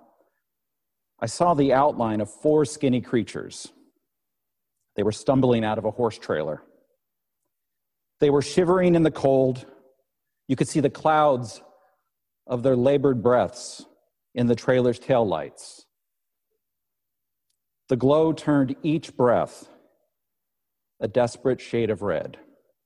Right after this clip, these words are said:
As we guided the donkeys to a mound of hay,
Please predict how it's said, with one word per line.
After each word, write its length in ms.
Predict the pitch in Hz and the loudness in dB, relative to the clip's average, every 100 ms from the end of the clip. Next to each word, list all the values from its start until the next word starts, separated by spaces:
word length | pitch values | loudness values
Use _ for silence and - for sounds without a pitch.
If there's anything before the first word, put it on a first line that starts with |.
| _ _ _ _ _ _ _ _ _ _ _ _ _ _ _ _ _ - - | _ _ _ _ _ _ _ _ _ _ _ _ _ _ _ _ _ -10 -2
As 180 | 147 131 | 0 2
we 140 | 156 | 2
guided 400 | 123 135 160 151 | 4 4 4 2
the 60 | 131 | 2
donkeys 580 | 123 117 110 123 113 | 2 2 2 2 2
to 120 | - 123 | 2 2
a 40 | |
mound 260 | 117 120 107 | 4 2 0
of 120 | 98 | 0
hay, 400 | 127 113 87 | 0 2 0